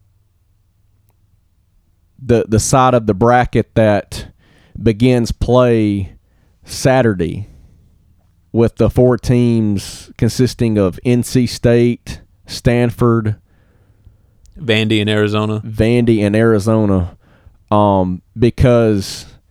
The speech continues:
Speaker 1: N C State showed you that they, that they could pitch it. We all know Vandy can pitch it. Uh, with, with their, with their two starters now, there's not,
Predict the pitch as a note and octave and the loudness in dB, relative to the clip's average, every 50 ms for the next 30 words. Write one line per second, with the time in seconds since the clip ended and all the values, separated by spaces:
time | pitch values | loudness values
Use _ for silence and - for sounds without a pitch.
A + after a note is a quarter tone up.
0 | _ _ _ _ _ _ _ _ _ _ _ _ _ _ _ _ _ _ _ _ | _ _ _ _ _ _ _ _ _ _ _ _ _ _ _ _ _ _ _ _
1 | _ _ _ _ _ _ _ _ _ _ _ _ _ _ _ _ _ - C3 D3 | _ _ _ _ _ _ _ _ _ _ _ _ _ _ _ _ _ 0 2 2
2 | D3 C3+ - - D3+ C3+ - - - D3 C#3 C#3+ C#3 - - - - C#3 C3+ C3+ | 2 2 2 2 0 0 0 -2 0 2 2 2 0 -2 -6 -2 0 2 4 4
3 | C3+ B2 B2 C3+ C3+ A#2+ G#2 A2+ G#2+ - _ B2 B2 C3 A#2+ - - A#2 A2+ A2+ | 2 2 2 2 2 2 2 0 0 0 _ 2 2 2 0 -2 -4 -2 0 0
4 | G#2+ - B2 B2 B2+ - - - - - A#2+ A#2 - - - D3 D3+ - _ _ | 0 0 0 -2 -2 -2 -6 -8 -2 -2 -2 -2 0 0 -2 -2 -2 -4 _ _
5 | _ _ _ _ _ _ _ _ _ _ _ _ _ _ _ _ _ _ _ _ | _ _ _ _ _ _ _ _ _ _ _ _ _ _ _ _ _ _ _ _
6 | _ _ - G2+ B2 C3 B2+ B2 B2+ B2+ B2 B2+ B2 A#2+ G#2 G2 A2+ B2+ C3+ C3+ | _ _ -2 0 2 4 4 4 2 2 2 2 2 2 2 0 0 0 0 0
7 | B2+ B2 A2+ - - - B2 A#2 B2 C3 C3 B2+ - D3 C#3 C3+ - - D3+ - | -2 -4 -6 -6 -6 -4 -2 -2 0 -2 -2 -2 -2 -2 -2 -2 -4 -8 -10 -10
8 | - _ _ _ _ _ - - - _ _ _ _ _ _ _ _ _ _ _ | -10 _ _ _ _ _ -20 -20 -20 _ _ _ _ _ _ _ _ _ _ _
9 | _ _ _ - A2+ G#2 - - B2 B2 B2 - - B2 B2+ - - C3 B2 A#2 | _ _ _ 0 0 0 0 0 0 -2 -2 0 2 0 0 2 0 0 0 0
10 | A2+ - - B2 B2 - - A2+ - - - C3+ B2+ - - - C3 A#2+ B2 C3 | 0 0 -2 -2 -2 0 0 -2 0 2 0 0 0 0 -2 -2 0 2 2 2
11 | B2 C3 C3+ A#2+ - - A#2 A#2 A#2 A2 G#2+ G#2+ - - - A2+ A2+ A#2 A#2+ A#2+ | 2 0 -2 -2 -2 -2 -2 0 0 0 -2 -2 -4 -6 -12 -6 -4 -2 -2 -2
12 | A2+ - A#2 A#2 A#2 A#2 A#2+ A2+ - - _ - - - | -4 -4 -4 -2 -2 0 -2 -2 -6 -8 _ -20 -20 -20